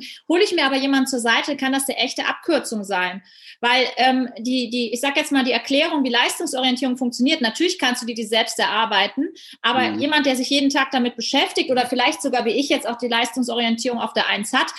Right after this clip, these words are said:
Speaker 1: der hat dann natürlich so einen schnelleren Blick drauf und vor allen Dingen kann es dann vielleicht auch einfacher auf, auf die eigene Situation adaptieren, weil wir sind ja manchmal auch so ein bisschen betriebsblind, was uns <laughs> selbst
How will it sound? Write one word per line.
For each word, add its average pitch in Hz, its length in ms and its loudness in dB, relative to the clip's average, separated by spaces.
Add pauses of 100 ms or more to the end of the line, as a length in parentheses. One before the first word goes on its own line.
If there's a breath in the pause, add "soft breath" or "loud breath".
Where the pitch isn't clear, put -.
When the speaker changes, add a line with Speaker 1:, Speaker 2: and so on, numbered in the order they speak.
(220 loud breath)
Speaker 1:
der 214 140 0
hat 254 160 0
dann 302 100 4
natürlich 254 460 2
so 240 420 2 (420)
einen 226 80 0
schnelleren 247 460 2
Blick 196 280 -2
drauf 226 520 2 (200 loud breath)
und 226 120 -2
vor 233 140 -2
allen 226 180 2
Dingen 269 140 4
kann 254 180 0
es 262 140 -2
dann 240 180 2
vielleicht 233 380 -2
auch 214 80 -8
einfacher 262 520 0
auf, 226 140 -4 (200)
auf 208 180 -6
die 240 100 -4
eigene 269 220 4
Situation 247 1000 0 (320)
adaptieren, 208 680 0
weil 190 240 2 (340 loud breath)
wir 214 140 0
sind 247 160 2
ja 285 100 4
manchmal 240 300 2
auch 247 40 2
so 240 40 4
ein 233 40 4
bisschen 262 200 2
betriebsblind, 233 680 2
was 202 160 0
uns 220 160 2
<laughs> - 0 -
selbst - 380 0